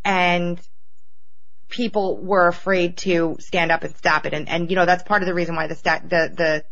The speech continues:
term limit went in on F B I director, was to stop that kind of corruption, that long reigning corruption at these just-, at the Justice Department. Something has to give, because this isn't something that just happened,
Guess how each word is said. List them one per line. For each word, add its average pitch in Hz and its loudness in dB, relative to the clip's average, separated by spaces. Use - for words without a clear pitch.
term 285 4
limit 160 2
went 165 2
in 160 0
on 156 0
F 160 0
B 175 2
I 240 4
director, 101 -2
was 185 0
to 190 -4
stop 180 0
that 175 2
kind 175 0
of 151 -6
corruption, 160 0
that 151 -6
long 185 2
reigning 175 0
corruption 175 0
at 151 0
these 151 -4
just-, 226 0
at 175 -2
the - -2
Justice 226 -2
Department. 131 -4
Something 285 4
has 233 2
to 190 0
give, 151 2
because 175 -2
this 214 0
isn't 285 2
something 214 2
that 180 0
just 190 -4
happened, 202 0